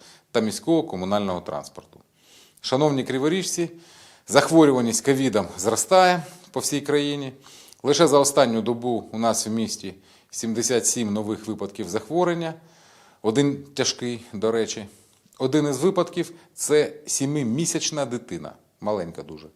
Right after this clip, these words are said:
Найдієвішим способом захиститися від хвороби є тільки вакцинація. У місті є вся необхідна вакцина.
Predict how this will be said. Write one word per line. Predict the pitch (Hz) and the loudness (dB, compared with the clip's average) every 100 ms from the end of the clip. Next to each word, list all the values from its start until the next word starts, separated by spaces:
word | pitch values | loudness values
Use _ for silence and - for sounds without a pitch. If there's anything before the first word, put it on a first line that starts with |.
| _ _ _ - - - - _ | _ _ _ -20 -20 -20 -20 _
Найдієвішим | 113 143 127 160 156 127 - 120 - - _ - | 0 0 0 2 2 2 -2 -4 -8 -16 _ -6
способом | - - 185 170 107 82 76 - _ _ _ - | -6 2 2 4 0 -4 -10 -20 _ _ _ -12
захиститися | 117 123 131 - 127 107 92 98 | -2 0 0 -4 -4 -6 -6 -6
від | 110 107 | -6 -4
хвороби | 113 131 180 135 80 - _ | -2 2 2 0 -10 -14 _
є | 92 101 | -10 -8
тільки | 160 160 - | -4 -6 -4
вакцинація. | 113 110 92 73 - - - _ _ - - | -8 -6 -10 -12 -14 -18 -20 _ _ -20 -8
У | |
місті | 127 156 - 101 | -4 -2 -4 -8
є | 98 135 | -6 -6
вся | - - 165 | -4 0 2
необхідна | 165 120 - 110 92 | 2 -2 -4 -8 -6
вакцина. | 87 - - 135 | -8 -10 -14 -16